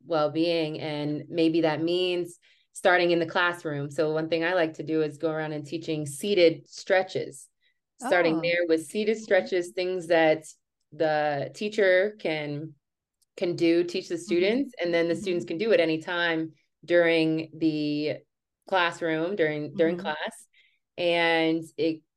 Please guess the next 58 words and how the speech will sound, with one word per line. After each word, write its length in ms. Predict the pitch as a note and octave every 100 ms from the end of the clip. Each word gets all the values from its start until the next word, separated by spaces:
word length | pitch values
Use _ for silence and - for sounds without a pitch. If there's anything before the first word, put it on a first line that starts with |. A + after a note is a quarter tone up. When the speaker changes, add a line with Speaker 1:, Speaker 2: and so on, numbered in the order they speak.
| -
Speaker 1:
not 220 | F3 E3
disruptive 540 | G3 F#3+ E3+ E3 F3 E3+
to 60 |
everyone 260 | E3+ F#3 D#3+
else. 180 | D#3+ -
You're 100 | D#3
not 120 | D#3+
getting 200 | E3 F#3
out 80 | F#3+
of 60 |
your 100 | G#3
seat. 440 | A3 A3 D#3 E3+ - -
Little 260 | E3 F3
Speaker 2:
Mm-hmm. 60 | G3+
Speaker 1:
things 280 | E3+ E3 -
like 260 | D#3 D3+ E3+
moving 260 | D#3 D3
your 140 | D3 D3+
head, 340 | F#3 F3+ D3
your 120 | D#3+
neck 320 | E3 A3 A3+
side 220 | - D#3+ D#3
to 60 |
side. 260 | D#3+ F#3 F3+
I 60 | D#3+
go 100 | E3
Speaker 2:
Mm-hmm. 80 | D#3+
Speaker 1:
through 160 | D#3+
a 40 | D#3
whole, 300 | E3 D#3 D#3
like, 260 | D3 C#3+
full 160 | - D#3+
body 560 | D3+ D3+ D#3 D3+ D3+ D#3 - _ _
Speaker 2:
Mm-hmm. 60 | G3
Speaker 1:
stretch 380 | G3 F3 F3 - - - _ _ _ _ G3+
is 200 | F#3+ E3+
Speaker 2:
Mm-hmm. 40 | E3
Speaker 1:
one, 440 | D#3+ D#3+ D3+ F#3
and 340 | C4+ E3+ E3 E3
those 280 | E3 E3
can 180 | E3 E3+
be 100 | E3
translated 720 | D#3+ D#3+ D#3+ D#3 D#3+ D#3+ D#3+
to 160 | - D#3+
sitting 320 | D#3+ D#3+ E3
at 80 | F#3+
home 400 | B3 B3+ F3 D#3
and 240 | D#3 D3+
anything 280 | D3+ D#3 F3
like 220 | E3+ D#3+
that. 280 | F3 F#3+ E3
But 120 | E3
beyond 420 | D3+ E3+ F#3 A#3+ F3
that, 300 | D#3 D#3 E3
we 140 | D#3+
would 640 | D#3 - _ _ _ E3
love 320 | D#3+ D#3 D#3+ -
for 500 | D#3 D3+ D3+ D#3